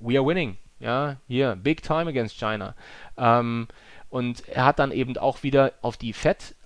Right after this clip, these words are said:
eingeschlagen, eingedroschen regelrecht und hat eben die Inkompetenz hier herausgestellt und dass sie, ähm, ja den, den Zins angeblich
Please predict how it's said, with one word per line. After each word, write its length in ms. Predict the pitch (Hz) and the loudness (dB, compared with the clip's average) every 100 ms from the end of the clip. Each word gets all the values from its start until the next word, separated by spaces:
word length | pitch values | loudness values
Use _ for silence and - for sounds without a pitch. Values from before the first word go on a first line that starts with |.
| - | -16
eingeschlagen, 1300 | - 107 113 110 101 - - - - - - 98 - 113 | -2 0 2 0 0 -4 -14 -14 -12 -8 -6 -6 -6 -6
eingedroschen 640 | 95 110 - 104 151 - | -4 -4 -4 -4 -4 -4
regelrecht 680 | 82 87 98 98 113 139 - | -4 -2 0 0 0 -4 -8
und 180 | - 107 | -8 -4
hat 240 | 113 - | -4 -4
eben 220 | 107 110 | -6 -6
die 180 | 101 - | -6 -6
Inkompetenz 600 | 151 151 127 120 120 120 | -6 -4 -6 -4 -4 -2
hier 120 | 120 | -2
herausgestellt 920 | 107 98 113 143 - - 135 123 131 120 | -2 0 -2 -4 -6 -6 2 4 2 0
und 140 | 101 | -4
dass 160 | 107 - | -4 -2
sie, 220 | 113 110 - - - | -2 -2 -6 -12 -2
ähm, 280 | 117 110 - | 0 0 0
ja 340 | 113 113 110 | 2 4 4
den, 300 | - 113 110 | 0 -2 0
den 180 | 107 104 | 0 -2
Zins 340 | - 139 170 - | 0 -2 -2 0
angeblich 960 | 123 170 160 139 196 - 95 120 - | 2 2 2 2 2 0 -2 -2 -6